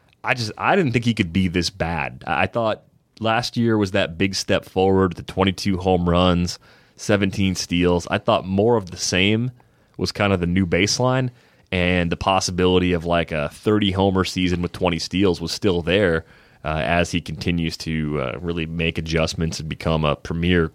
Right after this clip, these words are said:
corner outfielder at the big league level, what he's done through fifty-two games this year has made me kinda dial that back a little bit because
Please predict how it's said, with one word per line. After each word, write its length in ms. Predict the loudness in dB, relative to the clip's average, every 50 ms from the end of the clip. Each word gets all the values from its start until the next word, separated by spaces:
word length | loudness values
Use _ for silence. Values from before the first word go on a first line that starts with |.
| _ _ _ -10
corner 300 | -4 0 0 0 0 0
outfielder 500 | 0 0 0 0 0 0 0 0 0 -2
at 80 | -2
the 60 | -4 -4
big 180 | -4 -4 -4
league 240 | -4 -4 -6 -4 -2
level, 440 | 0 2 2 2 2 2 0 0 -2 -6 -20 -20 -20 -20 -20 _ _ _ _ -14
what 260 | -6 -2 0 2 2
he's 140 | 2 2 2
done 220 | 2 2 2 2
through 160 | 2 0 -2
fifty-two 420 | -2 -4 -6 -6 -4 0 0 0 2
games 320 | 4 4 4 4 4 2
this 220 | 2 0 2 2
year 200 | 2 2 4 4
has 140 | 2 0 0
made 120 | 0 0 0
me 80 | 2
kinda 200 | 2 2 2 2
dial 360 | 2 0 2 2 2 2 2
that 220 | 2 0 0 -2 -2
back 300 | 0 0 0 0 0 0
a 40 | 0
little 180 | 0 0 0
bit 260 | 0 0 0 0 0
because 440 | -2 -6 -2 0 0 2 0 0 -4